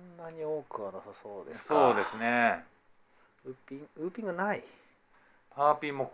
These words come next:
Speaker 2: こに二枚ある。さあ、ローピンは一枚まだ山にありますよ。さあ、どうなる？リャンピン。
Speaker 1: リャンピン、行く。
Speaker 2: 行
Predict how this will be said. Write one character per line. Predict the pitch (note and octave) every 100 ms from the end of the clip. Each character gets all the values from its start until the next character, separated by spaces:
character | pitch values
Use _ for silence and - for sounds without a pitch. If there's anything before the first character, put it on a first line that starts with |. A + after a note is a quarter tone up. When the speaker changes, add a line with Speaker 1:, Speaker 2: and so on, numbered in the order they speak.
| -
Speaker 2:
こ | C3+
に | C3
二 | B2+
枚 | A2+ G2 F2+
あ |
る。 | E2+ D#2+ _ _ _ _ _ _ _ _ _ _ _ _ _ _ _ _ _ _ _ _ _ _ _ _ _ _ _ _ _ _ _ _
さ | C3
あ、 |
ロ | A#2+ E3
ー |
ピ | F#3 G3+
ン | F#3
は | F3+
一 | C#3 -
枚 | D3+ A#2+
ま | A#2
だ | G#2
山 | G2 G2+
に | F#2
あ |
り | F2
ま | F2
す | -
よ。 | D#2+ F#2+ C#3 - _ _ _ A2
さ | A#2+
あ、 |
ど | A#2 A#2
う |
な | A#2+
る？ | A2+ G#2+ - _ _ _ _ _ _ _ _ _ _ _ _ _ _ _ _ _ _ _ _ _ _ _ - _ _ _ _ _ _ _ _ _ _ F#2
リ | G2
ャ | A2+
ン | B2
ピ | C3+ C3
ン。 | G2 _ _ _ _ _ _ _ _ _ _ _ _ _ -
Speaker 1:
リ |
ャ | - E3
ン | F#3
ピ | -
ン、 | F#3 D3+ - C#3
行 | D3 -
く。 | - C#4 D#3+ -
Speaker 2:
行 | -